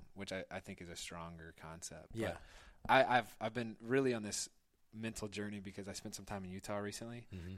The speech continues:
Speaker 1: and it's a very strong Mormon culture
Speaker 2: Yeah.
Speaker 1: there. And you get this sense that obviously, you know, you're born into it, you're raised in it, and you're not exposed to much else because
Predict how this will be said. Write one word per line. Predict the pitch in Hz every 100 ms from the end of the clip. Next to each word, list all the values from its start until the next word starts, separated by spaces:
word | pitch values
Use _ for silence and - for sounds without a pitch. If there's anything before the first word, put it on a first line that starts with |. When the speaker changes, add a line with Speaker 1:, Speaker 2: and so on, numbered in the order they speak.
| 87
Speaker 1:
and | 98
it's | 90
a | 90
very | 95 92
strong | - 98 90 87 90 -
Mormon | 98 90 85 85
culture | - 90 - 92 87
Speaker 2:
Yeah. | 107 87 - - -
Speaker 1:
there. | 92 90 87 85 - _
And | 92 90 87 85 82 - _ _ _ _ _ _ _ _ _
you | 98 95
get | 123 -
this | 101 -
sense | - 113 113 - -
that | 92 85 - - - -
obviously, | 107 117 - 104 90 - -
you | 92
know, | 85
you're | 87
born | 87 98 95
into | 90 - 92
it, | 73
you're | 85
raised | 85 87 87 92
in | 85
it, | 85 - -
and | 90 85 80 82 - -
you're | 90
not | 85
exposed | - - 87 -
to | 82
much | 85 85
else | 117 175 -
because | 85 - 73 -